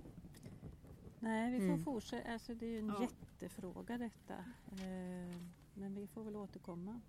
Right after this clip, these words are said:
Speaker 3: Ja, det, alltså, där ser man. Det liksom väcker jättestarka känslor hos, eh,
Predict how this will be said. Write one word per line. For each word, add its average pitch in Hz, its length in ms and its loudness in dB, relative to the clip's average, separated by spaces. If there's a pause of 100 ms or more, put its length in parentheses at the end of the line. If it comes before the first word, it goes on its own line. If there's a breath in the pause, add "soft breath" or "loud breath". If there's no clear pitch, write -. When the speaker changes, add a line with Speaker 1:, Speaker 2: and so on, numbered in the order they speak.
(360)
Speaker 3:
Ja, 269 380 2
det, 269 340 2
alltså, 247 240 -2
där 277 140 0
ser 277 180 2
man. 190 180 2 (140)
Det 233 140 2
liksom 226 320 -2
väcker 254 340 0
jättestarka 196 880 -4
känslor 254 400 0 (320)
hos, 202 300 -8
eh, 190 220 -6